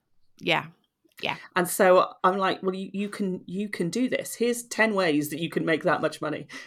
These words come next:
Speaker 2: and you can
Speaker 1: Yeah.
Speaker 2: do it consistently." It doesn't have to be difficult. It doesn't have to be hard. But the difficulty comes in when you add the extra layer and you're adding in all the stuff that you need to do on top of it, so much so that you completely forget about that number. That number is not even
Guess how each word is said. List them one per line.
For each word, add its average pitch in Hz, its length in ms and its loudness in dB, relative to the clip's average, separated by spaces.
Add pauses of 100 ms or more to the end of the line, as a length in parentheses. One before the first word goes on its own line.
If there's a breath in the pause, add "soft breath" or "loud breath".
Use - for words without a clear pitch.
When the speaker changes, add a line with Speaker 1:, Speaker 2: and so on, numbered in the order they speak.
Speaker 2:
and 156 140 -2
you 147 80 -4
can 156 140 0
Speaker 1:
Yeah. - 20 -8
Speaker 2:
do 151 120 2
it 143 120 2
consistently." - 840 -10
It 190 160 4
doesn't 202 220 2
have 196 160 0
to - 80 -10
be 185 80 -2
difficult. 175 420 0
It - 60 -4
doesn't 175 220 0
have 175 160 -4
to - 80 -12
be 170 100 -2
hard. 170 600 -2 (380 loud breath)
But - 340 6
the 175 220 2
difficulty 226 560 4
comes 175 300 0
in 170 100 4
when 165 120 2
you 165 100 2
add 175 200 4
the - 140 2
extra 165 340 2
layer 160 680 6
and 175 160 4
you're 175 200 6
adding 190 280 4
in 175 120 4
all 165 140 2
the 170 80 -4
stuff 170 240 0
that - 100 -6
you 170 120 -2
need 165 160 -6
to - 80 -10
do 156 160 0
on 151 100 -2
top 233 240 -6
of 202 140 0
it, 143 240 2 (140)
so 247 200 0
much 214 160 4
so 214 140 6
that 196 100 4
you 202 80 -2
completely 233 480 -2
forget 214 320 0
about 160 220 2
that 160 180 -2
number. 151 340 -2
That 180 220 2
number 180 260 0
is 160 140 0
not 180 360 2
even 165 440 0